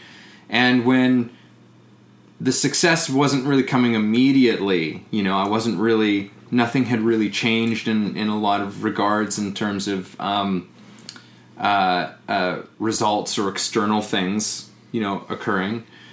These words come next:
Uh, and then even within the class itself, I wasn't enjoying my work anymore. Uh,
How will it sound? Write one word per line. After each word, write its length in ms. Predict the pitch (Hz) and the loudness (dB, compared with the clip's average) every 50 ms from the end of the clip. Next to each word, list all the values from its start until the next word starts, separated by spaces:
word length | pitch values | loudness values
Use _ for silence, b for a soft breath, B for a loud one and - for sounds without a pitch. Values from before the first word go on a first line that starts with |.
| B B B B B - - | B B B B B -8 -2
Uh, 420 | - 107 113 110 113 110 101 92 - - - - - - - - - - - - - - - - - - - - - - - - - - - - | 0 2 2 4 2 2 0 -4 -8 -14 -20 -20 -20 -20 -20 -20 -20 -20 -20 -20 -20 -20 -20 -20 -20 -20 -20 -20 -20 -20 -20 -20 -20 -20 -6 0
and 200 | 127 135 131 127 | 2 4 6 6
then 440 | 123 123 120 117 117 110 104 98 - - - _ - - | 6 6 4 4 4 2 0 -2 -4 -10 -20 _ -6 -2
even 240 | 131 123 120 120 117 | 0 2 4 4 4
within 420 | 110 110 - 123 117 113 110 107 | 2 2 2 2 2 2 2 2
the 80 | 107 104 | 0 -2
class 360 | - - 107 101 101 - - | -2 0 0 0 0 -2 -4
itself, 400 | 90 - - 113 107 110 107 - | -4 -4 0 0 0 0 0 -2
I 40 | 90 | -4
wasn't 280 | 92 101 95 104 98 | -4 -4 -4 -2 -2
enjoying 380 | 95 95 92 104 98 98 98 98 | -2 -2 0 0 -2 -2 0 -2
my 180 | 92 87 87 | -2 -2 0
work 300 | 87 107 131 170 170 - | 0 2 2 2 2 0
anymore. 640 | 113 101 98 95 95 92 90 90 90 95 90 - B B B B B B B B B B B _ _ - - - - - | 0 0 0 0 -2 -2 0 -2 -2 -2 -4 -6 B B B B B B B B B B B _ _ -20 -20 -20 -8 -4
Uh, 460 | 98 104 104 104 101 101 101 92 85 | 0 0 2 2 2 2 0 -2 -2